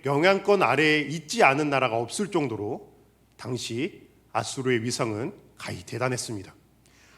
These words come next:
제가 오늘 본문의 상황에 대해서 말씀드리는 이유는 이러한 상황이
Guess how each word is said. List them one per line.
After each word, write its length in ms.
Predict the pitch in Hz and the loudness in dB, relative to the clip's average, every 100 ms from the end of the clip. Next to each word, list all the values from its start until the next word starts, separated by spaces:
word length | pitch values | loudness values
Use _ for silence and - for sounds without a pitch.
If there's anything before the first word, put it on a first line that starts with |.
| - | -8
제가 220 | 143 165 | 2 4
오늘 340 | 147 190 196 | 6 8 6
본문의 420 | 196 185 214 214 196 | 6 2 6 6 6
상황에 400 | 208 208 202 175 | 8 8 8 6
대해서 280 | 156 147 127 | 4 2 2
말씀드리는 680 | 117 123 190 202 170 160 | 2 2 -2 -2 0 0
이유는 400 | 120 131 110 147 208 - _ - _ - | 0 0 0 -4 -6 -16 _ -20 _ -6
이러한 300 | 131 139 135 | 2 2 2
상황이 580 | 139 196 185 127 151 | 2 4 4 2 -2